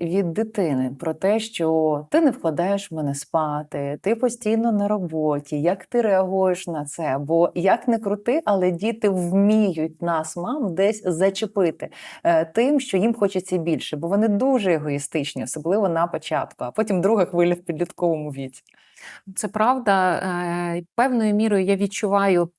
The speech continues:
Speaker 2: вона не дуже ще говорить, але, е, їй майже два рочки.
Speaker 1: Мгм.
Speaker 2: Але, ну, є таке, от так-, такі оченята сумні, коли вона має мене відпустити у цю поїздку робочу.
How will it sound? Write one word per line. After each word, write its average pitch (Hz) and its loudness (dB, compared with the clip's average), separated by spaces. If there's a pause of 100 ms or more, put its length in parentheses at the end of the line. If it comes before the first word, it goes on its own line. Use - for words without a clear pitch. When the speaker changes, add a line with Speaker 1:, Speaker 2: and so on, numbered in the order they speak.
(100)
Speaker 2:
вона 202 2
не 208 2
дуже 190 2
ще 180 -2
говорить, 214 0
але, 233 2 (600)
е, 180 0
їй 202 2
майже 190 0
два 180 0
рочки. 170 -2 (180)
Speaker 1:
Мгм. 143 -6
Speaker 2:
Але, 277 0
ну, 269 -2
є 277 0
таке, 220 -2
от 196 -2
так-, 226 -2 (280)
такі 302 -2
оченята 294 0 (180)
сумні, 254 0
коли 220 0
вона 220 -2
має 240 0
мене 226 0
відпустити 220 0
у 220 0
цю 226 -4
поїздку 196 0
робочу. 175 0